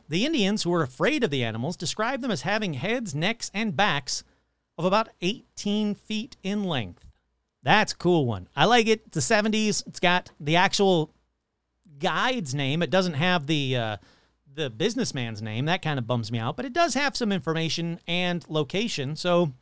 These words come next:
I like that one. I thought it was very cool. Alrighty. With that,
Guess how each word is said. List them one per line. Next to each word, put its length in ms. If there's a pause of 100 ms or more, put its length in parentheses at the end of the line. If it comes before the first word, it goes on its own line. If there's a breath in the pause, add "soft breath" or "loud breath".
(1120)
I 120
like 240
that 160
one. 300
I 80
thought 120
it 60
was 80
very 220
cool. 340 (260)
Alrighty. 440 (1120 soft breath)
With 360
that, 640